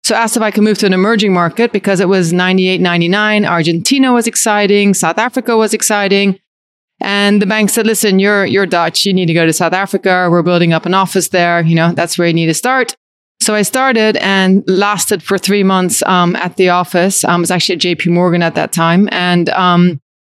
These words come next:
was attracted to, um, a business proposition from another J-, ex-, J P Morgan, uh, bond trader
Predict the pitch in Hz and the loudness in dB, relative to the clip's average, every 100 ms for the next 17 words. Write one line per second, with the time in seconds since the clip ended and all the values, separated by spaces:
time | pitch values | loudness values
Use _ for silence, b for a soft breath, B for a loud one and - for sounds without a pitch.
0 | _ _ 208 220 240 226 - - 226 240 | _ _ -2 0 0 -2 -4 -2 -2 -2
1 | 254 - 233 226 220 202 190 190 196 185 | -4 -2 0 2 2 2 2 2 0 -2
2 | 151 240 262 233 220 202 196 190 - 202 | -2 0 0 0 -2 -2 0 0 0 0
3 | 196 190 233 220 214 202 - 214 214 - | 0 0 0 0 -2 -4 -6 -6 -4 -2
4 | 208 - 196 185 202 180 180 180 - 175 | 0 0 0 2 2 2 4 2 0 -2
5 | 170 170 143 185 254 254 190 170 170 170 | -2 -2 0 0 2 0 0 0 0 -2